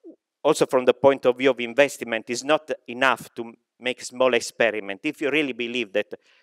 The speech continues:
you should explore this physics case, you should put an effort also from the point of view of experiment to get something. So this is, uh, the,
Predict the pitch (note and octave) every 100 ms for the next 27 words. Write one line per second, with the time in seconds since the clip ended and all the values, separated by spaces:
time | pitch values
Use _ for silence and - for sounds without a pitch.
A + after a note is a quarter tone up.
0 | - A#2 - D#3 B2+ - - C3 A#2+ G#2
1 | G#2 - A#2+ A#2+ A2 - C3+ A#2+ G2+ F#2+
2 | - _ _ _ _ _ _ B2+ - C#3+
3 | - C3 - B2 B2+ A#2+ A2+ - A#2 -
4 | A2+ A2 G#2+ - A2 G#2 G#2 A2 G2+ A2
5 | - G#2 F#2+ G2 G2+ - G#2+ G#2+ - -
6 | F#2+ F2 - F2 A2 G2 A#2 G2+ G#2 F2+
7 | F#2+ _ _ _ _ - G2+ G2 F#2+ F#2+
8 | F#2+ F#2+ F#2+